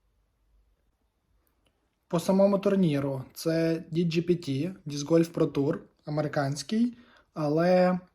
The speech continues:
ліга європейська, е, і Silver це. Е, я зареєструвався ще зимою, і там відкрився спот. Зараз всі місця зайняті, більше ста людей, сто тридцять п'ять зареєстровані,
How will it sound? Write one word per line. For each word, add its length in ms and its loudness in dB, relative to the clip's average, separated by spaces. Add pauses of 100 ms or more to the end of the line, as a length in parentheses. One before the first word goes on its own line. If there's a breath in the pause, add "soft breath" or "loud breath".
(380)
ліга 520 2
європейська, 1000 -2
е, 240 -6
і 80 -8
Silver 540 -4
це. 260 -16 (960 loud breath)
Е, 460 0 (180)
я 200 4
зареєструвався 600 4
ще 200 0
зимою, 720 0 (240)
і 680 4
там 160 0
відкрився 500 -2
спот. 420 -4 (440 loud breath)
Зараз 320 4 (300)
всі 240 0
місця 320 2
зайняті, 680 2
більше 360 0
ста 680 -2
людей, 500 -2
сто 300 -2
тридцять 500 -4
п'ять 240 2
зареєстровані, 1000 -2